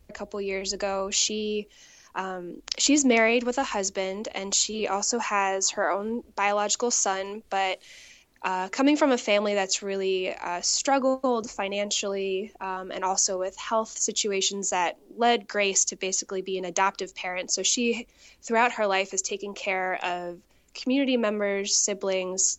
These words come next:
nieces, nephews. And so, uh, in addition to her, her husband and her son, she's always had this extended family that she has been financially and socially responsible for. So when we met Grace, she was running her own business. She's, um,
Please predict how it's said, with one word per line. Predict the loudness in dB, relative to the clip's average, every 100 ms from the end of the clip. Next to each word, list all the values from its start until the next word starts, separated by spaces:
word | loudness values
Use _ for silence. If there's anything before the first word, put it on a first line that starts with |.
| -6
nieces, | -6 -2 2 2 2 -2
nephews. | -2 -4 -4 -4 -2 -2
And | 0
so, | 0 2 0 -2 -8 -16 -16 -4
uh, | -2 0
in | 0 2
addition | 4 6 6
to | 2
her, | 4 4 6 4 2 -2 -10 _ -10
her |
husband | -4 0 2 2 0
and | -4
her | -2
son, | 0 4 4 4 4 4
she's | 2 2
always | 2 0
had | 0 -2
this | -2 -2
extended | -2 -4 -6 -8
family | -6 -4
that | -2
she | 2 2 2
has | 0 -2
been | -2 -4
financially | -6 0 2 4 4 2 0 0 -2
and | -4 -4
socially | -4 -4 -4 -4
responsible | -4 -4 -6 -6 -6
for. | -4 0
So | 4
when | 6
we | 8
met | 6 4
Grace, | 2 2 2 -2 -6 -14
she | -6 -2 0
was | 0 0
running | 2 2 2
her | 0
own | 0 0
business. | -2 -2 -4 -2 -2 -4 -8 -10
She's, | -6 -2 0 0 -2 -4
um, | -4 -6 -6 -10